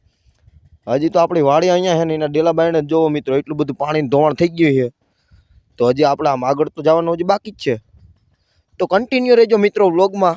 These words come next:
મિત્રો, તમે ચેનલની અંદર નવા હોય તો સબસ્ક્રાઇબ કરી નાખો, વીડિયોને લાઈક કરી દો અને, અને એક હારામાલી કોમેન્ટ કરી નાખજો, બરોબર? તો મિત્રો, આ થાંભલો પડ્યો હતો ને,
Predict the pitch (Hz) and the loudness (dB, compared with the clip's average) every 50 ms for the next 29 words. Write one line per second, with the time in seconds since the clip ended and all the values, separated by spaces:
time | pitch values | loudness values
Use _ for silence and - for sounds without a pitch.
0 | 220 _ 247 247 247 254 240 208 240 233 226 226 - 226 240 254 254 262 262 254 | -4 _ -18 -8 -4 -2 -2 0 0 0 0 0 -2 -6 -4 -4 -6 -4 -4 -6
1 | 254 247 233 208 226 233 240 233 233 226 220 214 214 196 - - 240 240 _ - | -8 -6 -10 -12 -10 -10 -8 -8 -8 -8 -8 -10 -12 -14 -14 -14 -16 -18 _ -12
2 | 262 254 240 _ 240 226 233 226 214 202 202 202 208 185 220 220 220 208 170 156 | -12 -12 -12 _ -18 -18 -16 -16 -14 -14 -12 -12 -12 -12 -12 -12 -12 -12 -10 -6
3 | 165 196 240 - - - 208 202 208 208 196 190 190 185 180 185 180 180 - - | -4 -4 -4 -4 -6 -16 -14 -12 -12 -10 -10 -10 -12 -12 -12 -14 -16 -16 -16 -20
4 | - 143 165 185 190 185 185 185 175 165 - - 220 202 208 196 _ - 185 175 | -18 -12 -10 -10 -10 -8 -10 -10 -10 -12 -12 -14 -14 -14 -14 -16 _ -16 -16 -14
5 | 170 156 147 143 123 139 139 160 175 - 180 - - _ _ _ _ _ _ _ | -14 -14 -16 -14 -16 -14 -14 -12 -14 -12 -14 -16 -18 _ _ _ _ _ _ _
6 | _ _ - - - - - - - - - 151 143 170 180 - 190 165 143 - | _ _ -20 -20 -20 -20 -12 -12 -12 0 0 2 4 4 4 4 4 4 4 2
7 | 143 139 156 151 165 185 185 180 196 190 196 196 175 170 147 139 | 0 -2 0 0 0 0 2 2 2 4 2 2 2 0 0 -2